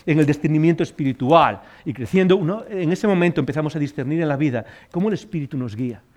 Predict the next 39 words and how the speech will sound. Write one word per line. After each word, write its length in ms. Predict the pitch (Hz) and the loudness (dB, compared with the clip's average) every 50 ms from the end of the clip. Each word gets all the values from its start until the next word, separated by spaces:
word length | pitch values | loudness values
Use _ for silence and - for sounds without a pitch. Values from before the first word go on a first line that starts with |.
| _ _ _ _ _ _ _ | _ _ _ _ _ _ _
y 100 | - 139 | -2 -2
nada 380 | 139 135 147 156 160 156 147 143 | 0 0 0 0 0 0 -2 -4
se 160 | - - 131 | -6 -8 -8
compara 360 | - 135 117 113 120 104 101 | -6 -6 -6 -4 -6 -6 -8
a 40 | 95 | -10
eso. 180 | 101 - - _ _ _ _ _ | -12 -16 -20 _ _ _ _ _
Eso 520 | - 185 180 196 202 - - 143 117 101 - _ _ _ - | -8 -6 -4 -4 -4 -4 -6 -6 -8 -8 -10 _ _ _ -8
es 300 | - 135 127 - - - | -6 -6 -6 -8 -6 -4
de 80 | 127 | -2
verdad 520 | 131 120 117 113 117 127 135 151 185 196 - - - - _ - | -2 -2 -2 -2 0 0 2 2 2 0 -4 -12 -20 -18 _ -6
la 160 | 131 120 110 | -4 -4 -2
vida 180 | 117 139 135 | -2 -2 -2
espiritual 560 | 147 143 - 160 127 110 - 127 117 104 113 - - - | -4 -4 -4 -6 -6 -4 -2 -2 -2 -2 -4 -6 -10 -10
en 300 | 113 104 110 110 107 110 | -8 -8 -6 -8 -8 -10
Cristo. 540 | - - - 127 131 143 120 - - - 101 _ _ _ _ _ - - - | -10 -10 -8 -8 -6 -8 -10 -12 -16 -20 -20 _ _ _ _ _ -20 -6 -2
Y 60 | - | 0
eso 100 | 175 214 | 2 2
es 40 | 254 | 2
lo 60 | 262 | 2
que 80 | 226 254 | 2 2
estamos 240 | - - 254 233 202 | 2 2 2 2 0
haciendo 240 | 214 214 226 208 208 | 0 0 0 0 2
en 60 | 208 | 0
esta 180 | 196 208 208 | 0 0 -2
serie. 360 | 190 - 214 208 147 117 104 98 - - - _ - - - | -2 0 0 0 0 -2 -6 -10 -16 -20 -20 _ -20 -18 -6
Y 200 | - 165 160 180 | 0 2 2 4
esta 240 | 220 196 196 196 202 | 4 2 0 0 -2
es 60 | 170 | -2
la 80 | 202 165 | -2 -2
quinta 360 | - - 214 233 233 - 240 | -2 0 0 2 2 2 0
semana. 460 | - 247 233 202 196 190 196 240 294 - - - - - - _ _ _ _ _ - - | 2 2 2 2 2 2 0 -2 -4 -6 -12 -20 -20 -20 -20 _ _ _ _ _ -12 -10
Y 80 | 143 | -8
si 100 | 123 - | -4 -2
no 80 | 160 196 | 0 2
has 60 | 202 | 2
sido 220 | - 247 202 190 190 | 2 2 0 2 4
parte 240 | - 190 190 - 196 | 4 2 4 4 2
de 100 | 185 170 | 4 6
la, 200 | 160 151 143 | 6 4 4